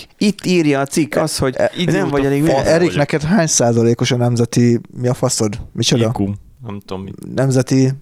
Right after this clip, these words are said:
Speaker 1: Nemzeti tudat. Men-, mennyire vagy
Speaker 2: Ko-,
Speaker 1: nemzeti?
Speaker 2: Hány százalékos a
Speaker 3: Nem, hányszor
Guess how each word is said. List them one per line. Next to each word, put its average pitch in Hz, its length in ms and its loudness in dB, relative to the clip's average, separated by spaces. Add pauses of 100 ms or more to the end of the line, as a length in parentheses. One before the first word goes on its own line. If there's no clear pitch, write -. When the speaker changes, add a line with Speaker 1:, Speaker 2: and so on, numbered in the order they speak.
(320)
Speaker 1:
Nemzeti 139 380 -2
tudat. 120 260 0
Men-, 170 200 -2
mennyire 170 280 0
vagy 123 140 0
Speaker 2:
Ko-, 147 80 2
Speaker 1:
nemzeti? 104 540 -2 (720)
Speaker 2:
Hány 170 180 2
százalékos 113 640 0
a 117 40 2
Speaker 3:
Nem, 107 160 0
hányszor 135 80 0